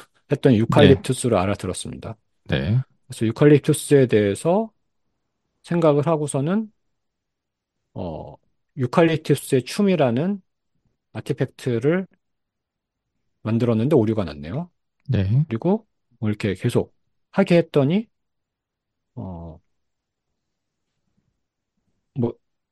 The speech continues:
Speaker 1: 작동 안 하다가 계속 다음, 다음 하는데 어떤 작동하는 게 나오고, 예, 뭐 그럴듯한 게 나오고.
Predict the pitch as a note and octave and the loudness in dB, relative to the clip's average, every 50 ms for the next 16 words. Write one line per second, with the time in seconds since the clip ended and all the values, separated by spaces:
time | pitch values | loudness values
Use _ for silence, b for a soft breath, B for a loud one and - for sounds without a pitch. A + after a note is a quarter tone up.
0 | _ _ - - - A#2+ - - F3+ D3 A#2+ B2 C3+ C3 B2 B2 B2+ F#3 F#3+ - | _ _ -12 -8 -8 -4 0 2 4 4 4 4 2 2 2 0 0 0 2 2
1 | F3 F3 F3+ - - C3 C#3+ D#3+ D#3+ D3+ D3+ C#3+ C#3+ E3 D#3+ D#3 D3+ - A2+ - | 2 2 2 0 2 2 2 4 4 4 4 4 2 0 -2 -2 -2 -2 -4 -4
2 | - B2 A#2 - - - - - C#3+ C3+ C3+ C3 C3 B2 G#2 F2+ E2+ E2+ F2+ F#2 | -4 -6 -6 -6 -6 -6 -2 0 2 2 4 2 2 0 0 0 -2 -4 -4 -6
3 | - - D#3+ G3+ A#3 - _ _ _ _ _ _ _ _ _ _ _ _ _ _ | -4 -4 -4 -4 -4 -6 _ _ _ _ _ _ _ _ _ _ _ _ _ _
4 | _ _ _ - - _ _ _ _ _ _ _ _ _ _ _ _ _ _ _ | _ _ _ -20 -20 _ _ _ _ _ _ _ _ _ _ _ _ _ _ _
5 | _ _ _ _ _ _ _ - A2 F2 E2 D#2+ D#2+ - A2 G#2+ F2+ - - C3+ | _ _ _ _ _ _ _ -14 -14 -12 -12 -14 -16 -14 -14 -12 -8 -2 2 4
6 | D3+ C#3+ - - - D3+ C3 C3 B2+ A2+ F#2+ F2+ F2+ F#2+ F#2 G2 - C#3 F3 G#3 | 4 4 4 2 2 2 2 2 2 2 0 -2 -4 -4 -6 -4 -4 -2 -4 -4
7 | - | -6